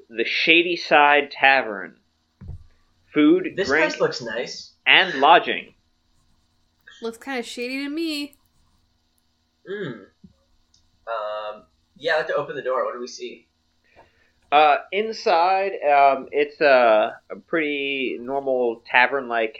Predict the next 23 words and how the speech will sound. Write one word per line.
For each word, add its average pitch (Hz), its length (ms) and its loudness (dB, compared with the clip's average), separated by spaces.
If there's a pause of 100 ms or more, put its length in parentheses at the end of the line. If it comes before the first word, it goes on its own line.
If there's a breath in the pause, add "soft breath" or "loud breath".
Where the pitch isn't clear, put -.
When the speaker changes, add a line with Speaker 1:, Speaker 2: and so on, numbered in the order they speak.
(140)
Speaker 1:
uh, 104 520 -2
setup. 160 460 0 (340)
There 123 220 2
is 117 160 0
a 110 40 -8
bar, 147 560 4
there 104 180 -2
are 107 60 -4
some 101 280 -16 (200)
tables 139 500 0
around, 131 540 -4 (100)
uh, 71 220 -10 (120)
straw 131 400 4
on 123 100 -4
the 120 80 -4
floor, 123 560 -4 (320)
staircase 135 600 0
going 123 260 -4
upstairs, 113 560 0
presumably 110 600 -8
to 113 120 -10
some 107 260 -16
rooms, 107 560 -10